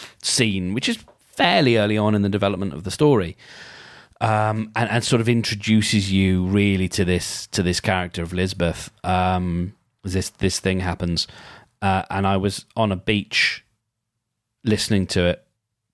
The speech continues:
sort of doing a bit of a sunbathe. Was it Saint Pete's Beach or was it another beach? Don't remember. Um, and yeah, it was at that moment I was like, "Oh, okay, I think I'm in. Wow, right,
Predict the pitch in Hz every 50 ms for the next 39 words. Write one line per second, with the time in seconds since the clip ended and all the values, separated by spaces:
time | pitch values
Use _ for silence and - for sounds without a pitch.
0 | - - 107 98 90 92 101 92 92 92 87 98 92 - 95 98 - - 110 98
1 | 95 92 92 90 87 87 90 87 - - _ _ _ _ _ _ _ _ _ _
2 | - - 254 233 - - 311 285 - 254 277 269 - - - 277 262 - - 214
3 | 196 190 - 147 143 127 113 - 107 95 - - - - - _ _ _ - 76
4 | - - 76 76 76 73 - - - - - - - - - - - _ - 120
5 | 120 120 120 123 117 120 120 120 117 117 120 - _ _ _ _ _ _ _ _
6 | _ _ _ _ _ _ _ _ _ _ _ _ _ - 110 113 113 110 110 110
7 | 107 107 107 107 107 107 107 104 101 - - - - - - _ _ _ _ _
8 | _ _ _ _ _ _ _ _ _ _ _ _ _ _ _ _ _ _ _ _
9 | _ _ _ _ _ _ _ _ _ _ _ _ _ - 156 147 127 117 113 98
10 | 110 110 113 113 120 110 113 110 104 104 113 113 113 113 101 101 95 - 107 98
11 | 98 104 98 - - - - 120 127 117 87 - - _ _ _ _ _ _ _
12 | _ _ - 127 123 - 117 107 110 110 - - - 110 110 - 139 120 107 104
13 | 107 123 131 101 - - - 101 104 120 123 98 - - - - 101 110 123 113
14 | -